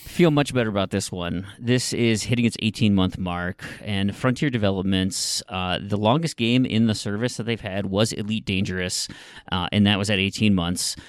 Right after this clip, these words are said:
The other one that they had leave was Planet Coaster at twelve months. Here's the thing, uh, Jurassic World Evolution one left one month or, one month after Jurassic World Evolution two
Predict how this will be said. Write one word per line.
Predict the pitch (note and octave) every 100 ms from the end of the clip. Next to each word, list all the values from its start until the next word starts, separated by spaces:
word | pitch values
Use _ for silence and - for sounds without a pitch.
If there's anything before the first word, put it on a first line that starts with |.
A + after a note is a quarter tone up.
| - -
The | G#2+
other | A2+ B2
one | B2
that | A#2
they | A2 G#2
had | G#2+ G2+
leave | G#2+ G#2+ G2
was | F#2+
Planet | - G2+ E2+
Coaster | - D3 - F#3+ F#3 -
at | G2
twelve | - A2 A#2
months. | C#3 D#3+ - - - _ _ _ _ _
Here's | - C#3+ B2
the | A2
thing, | A#2+ A2+ A2 A2 -
uh, | G2+ G2
Jurassic | F2+ G2+ A#2+ - -
World | A#2 A2
Evolution | - G#2 G#2 G#2+ A2+ F#2+ F#2+
one | G2+ C#3 G#3 G2 G#2+ F3+ - - _ _ _ -
left | G2+ G#2+ -
one | G2+ A#2+ D3
month | G#2 G2 G#2+
or, | G#2+
one | - G#2 C#3+
month | A2 G2+ - -
after | F#2+ F#2+ G#2+ G2+ G2 G#2 - _ _ _ _ _ _ _
Jurassic | G2 F#2+ -
World | A2+ G2+
Evolution | F#2+ G#2 A2+ D#3+ -
two | C#4 A#3+ A2 F2+